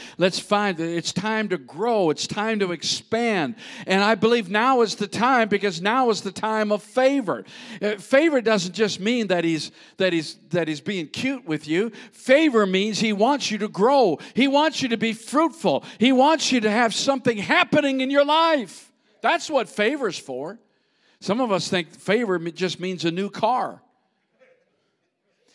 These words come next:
Well, if God gives you a new car, you better be picking up somebody for church. At the least.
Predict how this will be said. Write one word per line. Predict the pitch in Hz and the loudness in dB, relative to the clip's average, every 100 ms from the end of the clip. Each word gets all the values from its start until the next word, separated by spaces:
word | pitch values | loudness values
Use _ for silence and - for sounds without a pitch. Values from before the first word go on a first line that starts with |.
| _ _ | _ _
Well, | - | -2
if | 214 | 0
God | - 277 285 190 | 4 4 4 0
gives | 233 294 202 | -2 -2 0
you | 262 | 0
a | |
new | 247 254 | 0 -2
car, | 240 254 294 | 0 2 4
you | 220 277 | 2 0
better | 277 269 | 2 2
be | 220 | 0
picking | 214 247 269 226 | -2 -2 0 -2
up | 254 262 | -4 -6
somebody | - 214 170 170 | -2 -2 2 0
for | 160 160 | 0 -2
church. | - 247 170 - - - _ _ _ _ _ _ 262 _ _ _ _ _ _ _ - | 2 2 2 -4 -14 -20 _ _ _ _ _ _ _ _ _ _ _ _ _ _ -8
At | 151 147 - | -4 -4 -4
the | 139 131 | -6 -2
least. | 147 254 196 - - - | 0 0 -2 -6 -12 -14